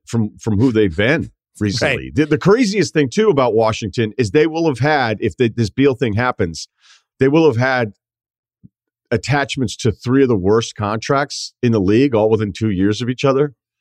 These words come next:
Speaker 2: Hmm.
Speaker 1: Because
Speaker 2: Well, then
Speaker 1: the
Speaker 2: you go,
Speaker 1: fact
Speaker 2: go
Speaker 1: Right.
Speaker 2: backwards. There's even more over the last twenty-five years.
Speaker 1: Sure, but, like, to have Wall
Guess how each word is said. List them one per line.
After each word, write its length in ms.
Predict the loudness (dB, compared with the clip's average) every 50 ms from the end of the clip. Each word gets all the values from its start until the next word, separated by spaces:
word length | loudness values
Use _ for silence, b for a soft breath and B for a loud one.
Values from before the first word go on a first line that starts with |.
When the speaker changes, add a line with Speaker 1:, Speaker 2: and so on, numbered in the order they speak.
| _ _ _
Speaker 2:
Hmm. 220 | -2 -2 0 -2 0
Speaker 1:
Because 240 | 0 -2 0 2
Speaker 2:
Well, 100 | 0 2
then 160 | 2 2 2 0
Speaker 1:
the 60 | 0
Speaker 2:
you 60 | 2
go, 100 | 2 2
Speaker 1:
fact 280 | 2 2 0 -2 -4 -2
Speaker 2:
go 100 | -2 -2
Speaker 1:
Right. 80 | 0
Speaker 2:
backwards. 540 | 0 -2 0 0 0 0 0 -4 -6 -10 -6
There's 260 | -6 -4 -4 -4 -4 -6
even 240 | -4 -4 -4 -4
more 340 | -2 0 0 2 2 0 0
over 200 | -2 -4 -4 -4
the 80 | -4 -2
last 260 | -2 -2 -4 -6 -8
twenty-five 420 | -8 -8 -8 -4 -4 -4 -4 -4
years. 340 | -4 -6 -8 -8 -10 -20 -20 _ _ _ _
Speaker 1:
Sure, 340 | _ -2 0 2 2 2 2
but, 180 | 0 -2 -2 0
like, 160 | 0 0 2
to 100 | 0 0
have 240 | 0 0 0 -2 -4
Wall 640 | -4 0 0 2 4 4 4 2 2 0 -2 -6 _